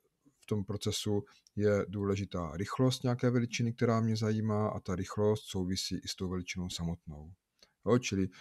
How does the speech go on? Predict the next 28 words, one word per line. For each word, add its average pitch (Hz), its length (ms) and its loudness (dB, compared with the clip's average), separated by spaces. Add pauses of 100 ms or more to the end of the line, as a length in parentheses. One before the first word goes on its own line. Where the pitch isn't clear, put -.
(220)
z - 60 -18
nějaké 95 440 2
třeba 87 400 -2 (120)
slovní 85 460 -4 (220)
úlohy. 87 420 -4 (1040)
Eh, 98 360 2
další, 117 540 4
eh, 123 160 2
cesta, 131 440 4
taky - 240 -8
jsme 120 140 0
viděli 131 220 2
na 131 60 4
přednášce, 135 720 4
tady 107 260 -2
k-, - 100 -14 (360)
ve 107 60 -6
cvičení 107 440 -4
se - 120 -6
tomu 113 220 -2
věnovat 107 420 0
nebudeme, 117 580 2
ale 101 200 2
připomenu 107 540 -2
to 117 180 2
pro 117 180 2
úplnost. 120 680 0
Eh, 127 100 4